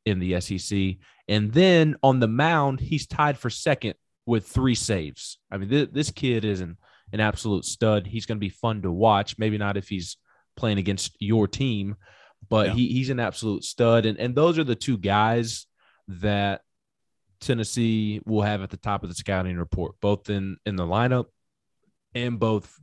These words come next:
Speaker 1: when, when scouting their pitching staff. And they've really been plagued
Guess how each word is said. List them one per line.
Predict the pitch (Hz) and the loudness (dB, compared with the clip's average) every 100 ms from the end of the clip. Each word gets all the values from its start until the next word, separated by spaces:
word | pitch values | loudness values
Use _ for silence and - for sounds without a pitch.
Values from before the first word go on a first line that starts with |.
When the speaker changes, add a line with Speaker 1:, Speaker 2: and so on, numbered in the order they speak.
| - | -14
Speaker 1:
when, | 110 104 95 - | -6 -4 -4 -4
when | 104 | -6
scouting | 95 107 101 98 | -4 -2 -2 -2
their | 92 | -6
pitching | - - 117 104 95 | -4 -4 -2 -4 -8
staff. | - 95 92 - | -6 -4 -4 -4
And | 98 87 _ - _ - | -6 -8 _ -20 _ 4
they've | 135 113 | 4 4
really | 110 147 160 | 2 4 6
been | 151 147 - | 4 0 -2
plagued | - 131 127 123 113 101 92 | 0 2 2 2 0 -4 -10